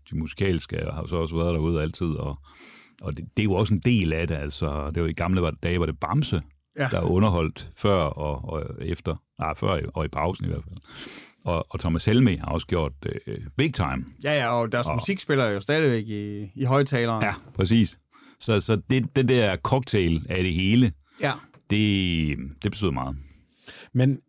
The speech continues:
Speaker 3: øh, nu nævner du nogen som, øh, en, en perlerække, vil jeg sige, af,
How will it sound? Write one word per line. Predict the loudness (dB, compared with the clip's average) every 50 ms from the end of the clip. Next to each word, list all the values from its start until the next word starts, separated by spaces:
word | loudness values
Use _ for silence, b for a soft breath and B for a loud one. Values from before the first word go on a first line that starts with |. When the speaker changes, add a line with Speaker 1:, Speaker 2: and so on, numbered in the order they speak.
| -16 -12
Speaker 3:
øh, | -10 -4 0
nu | 2 4 4
nævner | 4 4 4 2 2
du | 0 0
nogen | 0 0 2 2 0 0
som, | 0 -2 0 0 0 -2
øh, | -2 -4 -6 -8 -10 -10 -10 -12 -12 -14 -16 _ _ -10 -4
en, | -4 -2 -2 -4 -6 -8 -8
en | -6 -6
perlerække, | -4 -2 0 2 4 4 2 2 0 0 -2 -4
vil | -6
jeg | -8 -6
sige, | -6 -4 -4 -2 -2 -4
af, | -4 -4 -4 -4 -6 -6